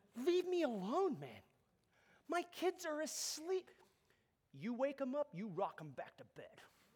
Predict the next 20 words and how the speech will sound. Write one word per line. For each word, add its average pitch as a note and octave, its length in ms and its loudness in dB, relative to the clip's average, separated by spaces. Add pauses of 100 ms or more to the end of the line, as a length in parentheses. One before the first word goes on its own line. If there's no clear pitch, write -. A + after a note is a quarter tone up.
(2750)
Fine, E4 460 2
take F#4 340 2
the B3 60 -6
bread, C4+ 580 2 (340)
go. E3+ 520 6 (1300)
The F3 100 0
point D#4 380 2
of D#3 140 4
this A3+ 240 0 (160)
first - 560 2
story G3 680 0
in C#3+ 80 -8
verses F3 340 -8
five F#3 280 -2
to D#3+ 60 -10
ten D3+ 340 -8 (300)
is A3 260 -2 (260)
Jesus B3 460 -4
teaching G#3+ 440 -8
us D#3+ 220 -10